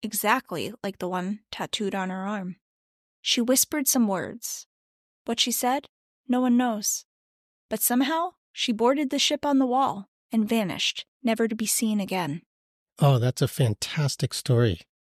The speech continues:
Speaker 2: How is that not the basis of a movie yet? Perhaps Disney should do it. Those are fantastic legends, Abigail, thank you.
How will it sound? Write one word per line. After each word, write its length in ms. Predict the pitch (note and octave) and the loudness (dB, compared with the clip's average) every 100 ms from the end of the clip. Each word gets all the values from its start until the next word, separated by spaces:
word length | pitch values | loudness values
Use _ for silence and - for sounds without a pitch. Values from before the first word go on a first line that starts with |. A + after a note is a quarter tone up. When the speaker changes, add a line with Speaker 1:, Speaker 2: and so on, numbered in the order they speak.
| _ | _
Speaker 2:
How 160 | E3 G3+ | 0 0
is 100 | C#3+ | 4
that 260 | C3+ D#3 | 2 2
not 220 | C#3+ C#3+ - | 4 4 2
the 80 | |
basis 420 | A2 C3+ - C3+ - | 2 2 2 -2 0
of 140 | A2+ | 0
a 40 | |
movie 340 | G#2+ A#2 C#3+ A2+ | 2 2 4 2
yet? 260 | G#2 G2 _ - _ _ _ _ - | 0 -4 _ -20 _ _ _ _ -2
Perhaps 340 | A#2+ F3 - | 2 2 0
Disney 320 | - D#3+ C#3+ | 2 2 4
should 240 | C3 - G#2+ | 2 0 0
do 160 | A2+ | 0
it. 80 | G2 _ _ _ _ _ _ _ | -2 _ _ _ _ _ _ _
Those 180 | F#3 F#3+ | 4 4
are 60 | |
fantastic 720 | F3+ F#3 D3 - D3+ - C3 D3 | 2 4 4 4 0 2 -2 0
legends, 360 | C3+ B2+ A#2 | 0 0 -2
Abigail, 380 | C3+ B2 A#2+ B2 | 0 -2 0 -2
thank 400 | A2 D3 C#3 | 2 2 2
you. 80 | - | 0